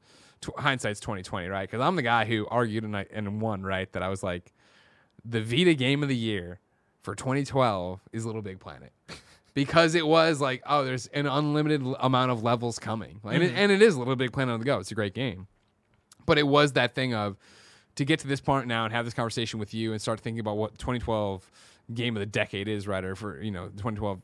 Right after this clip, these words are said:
Speaker 1: game is, I was like, "Oh, a Journey." A Journey, I remember when we gave Journey Game of the Year at I G N, what a big deal that was. But
Speaker 2: Mm-hmm.
Speaker 1: then it's that thing of, I love Persona four Golden. I reviewed Persona four Golden. Uh, you know, I adore Persona four Golden. And what do people still talk about?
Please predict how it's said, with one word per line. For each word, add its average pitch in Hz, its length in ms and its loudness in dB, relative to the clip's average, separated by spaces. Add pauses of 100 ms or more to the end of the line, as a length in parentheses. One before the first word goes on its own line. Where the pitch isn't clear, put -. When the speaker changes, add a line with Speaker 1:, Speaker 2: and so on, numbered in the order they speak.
(140)
Speaker 1:
game 95 320 -6
is, 90 300 -8 (600)
I 139 120 8
was 139 80 6
like, 131 140 0
"Oh, 135 260 6
a 139 60 6
Journey." 131 340 4
A 110 160 -2
Journey, 139 300 2
I 117 40 0
remember 117 300 0
when 117 100 0
we 113 80 -2
gave 107 560 0
Journey 107 260 -2
Game 104 220 -2
of 101 40 -4
the 101 60 -4
Year 104 140 -2
at 104 60 0
I 104 100 0
G 117 160 -2
N, 110 140 0
what 95 100 -4
a 95 40 -6
big 101 180 -4
deal 107 180 -2
that 117 200 0
was. 92 300 -8 (220)
But 160 80 -6
Speaker 2:
Mm-hmm. 131 160 0
Speaker 1:
then 143 120 2
it's 151 100 -2
that 135 180 0
thing 127 220 -4
of, 98 280 -6 (1120)
I 123 100 6
love 135 180 6
Persona 110 320 -2
four 98 160 -6
Golden. 95 260 -6
I 95 80 -4
reviewed 104 300 -4
Persona 95 300 -10
four 87 140 -10
Golden. 92 340 -10
Uh, 92 60 -10 (120)
you 107 120 -6
know, 85 100 -8
I 87 160 -6
adore 110 260 -2
Persona 92 300 -12
four 90 140 -10
Golden. 92 500 -8
And 104 380 -6 (440)
what 139 220 4
do 175 80 0
people 139 260 -2
still 113 420 -4
talk 95 300 -8
about? - 260 -16